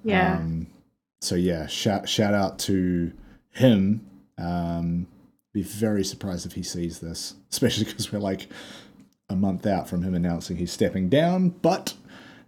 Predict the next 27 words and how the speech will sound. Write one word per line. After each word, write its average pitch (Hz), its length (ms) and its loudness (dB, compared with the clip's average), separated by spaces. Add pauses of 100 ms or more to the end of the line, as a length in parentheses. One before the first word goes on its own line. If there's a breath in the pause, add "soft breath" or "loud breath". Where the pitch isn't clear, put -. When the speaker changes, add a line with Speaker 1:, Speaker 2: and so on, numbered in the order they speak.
Speaker 2:
um, 98 540 6
there 110 100 8
were 107 60 6
some 110 160 4
cool, 110 260 6
like, 101 220 2
community 92 500 2
efforts 87 380 -4
to - 120 -6
kinda 87 460 -2 (880)
use 98 180 2
a 98 80 -2
hashtag 87 500 0
on 90 120 0
Twitter 92 340 2
to, 90 60 2
like, 90 340 -2 (420 soft breath)
post 90 300 -2
a 95 40 -2
bunch 87 280 -2
of 92 80 -6
thank 90 320 -4
yous 87 240 0
and 90 120 -2
shout 85 300 -8
outs 82 340 -10
and 85 300 -6